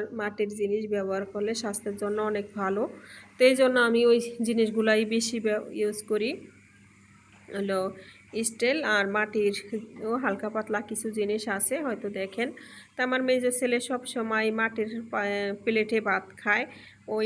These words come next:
স্টিলও ব্যবহার করে না, মেলামাইনও ব্যবহার করে না।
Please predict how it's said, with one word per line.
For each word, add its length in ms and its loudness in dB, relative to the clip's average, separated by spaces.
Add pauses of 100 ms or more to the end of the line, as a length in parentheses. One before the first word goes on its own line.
(120)
স্টিলও 360 -2
ব্যবহার 400 -2
করে 260 -2
না, 160 0 (880)
মেলামাইনও 560 0
ব্যবহার 360 -2
করে 260 -4
না। 120 0